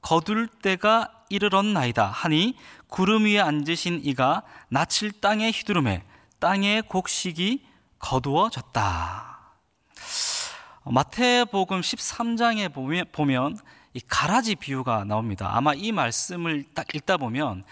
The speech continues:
이 가라지 비유가 딱 떠오를 텐데, 이런 내용이죠. 어, 주인이 밭에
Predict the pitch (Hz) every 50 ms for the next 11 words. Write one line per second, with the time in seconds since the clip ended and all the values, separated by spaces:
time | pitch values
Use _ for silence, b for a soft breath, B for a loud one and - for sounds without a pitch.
0 | B B B 175 175 - - 131 143 175 190 208 180 185 175 - 143 139 135 131
1 | 135 123 - 131 - _ _ _ _ - 202 208 214 208 165 - - 120 110 113
2 | 156 139 101 82 - - _ _ _ _ _ _ _ _ _ _ _ _ - -
3 | - 131 160 185 196 208 180 143 123 123 120 104 - 98 87 92 B B B B
4 | B B B B B B B B - - - 110 - 131 - - 180 190 202 208
5 | 208 190 190 180 - - - - - - 190 190 165 110 87